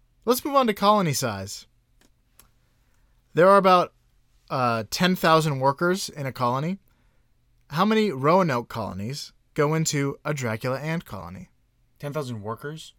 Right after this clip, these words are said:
Speaker 1: Yes.
Speaker 2: So we're just gonna go by the workers?
Speaker 1: Go, just go by the workers.
Speaker 2: Okay.
Speaker 1: It's a good measurement of the colony size.
Speaker 2: Roanoke was pretty small.
Speaker 1: Well, here's a hint. The colony,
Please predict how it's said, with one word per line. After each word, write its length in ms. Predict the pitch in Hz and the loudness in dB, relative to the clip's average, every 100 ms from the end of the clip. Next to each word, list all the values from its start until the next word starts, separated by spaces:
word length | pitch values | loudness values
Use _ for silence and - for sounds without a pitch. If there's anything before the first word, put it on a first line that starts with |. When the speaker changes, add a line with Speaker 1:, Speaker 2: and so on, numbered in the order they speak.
| _ _ _ | _ _ _
Speaker 1:
Yes. 340 | - - - - _ _ _ _ _ _ _ _ _ - | -18 -16 -18 -20 _ _ _ _ _ _ _ _ _ -14
Speaker 2:
So 120 | 139 | -10
we're 60 | 123 | -10
just 120 | 107 | -8
gonna 120 | 113 | -10
go 60 | 107 | -8
by 100 | 98 | -10
the 80 | |
workers? 180 | 90 92 | -10 -2
Speaker 1:
Go, 200 | 175 156 | 0 2
just 220 | 147 151 | 0 -6
go 120 | 151 131 | -2 -2
by 140 | 113 | -4
the 80 | 101 | -8
workers. 440 | 95 - - - 117 | -12 -16 -20 -18 -18
Speaker 2:
Okay. 140 | 107 | -10
Speaker 1:
It's 80 | 180 | -6
a 40 | |
good 160 | 170 147 | -4 -2
measurement 440 | 135 120 117 110 | -4 -4 -6 -8
of 200 | 110 - - | -12 -16 -20
the 100 | 120 | -16
colony 320 | 104 90 - | -14 -14 -14
size. 400 | - 170 185 - _ _ _ _ _ _ | -16 -18 -20 -20 _ _ _ _ _ _
Speaker 2:
Roanoke 380 | - 151 185 160 | -14 -12 -10 -10
was 140 | 131 - | -12 -14
pretty 420 | - 156 147 113 | -16 -12 -10 -12
small. 600 | - - - 107 110 92 | -12 -14 -14 -14 -12 -4
Speaker 1:
Well, 100 | 233 | 0
here's 180 | 269 175 | 4 2
a 40 | |
hint. 220 | 143 98 - - - - | 0 -4 -14 -20 -20 -2
The 180 | 151 180 | 2 6
colony, 540 | 190 220 247 226 226 | 10 10 10 8 6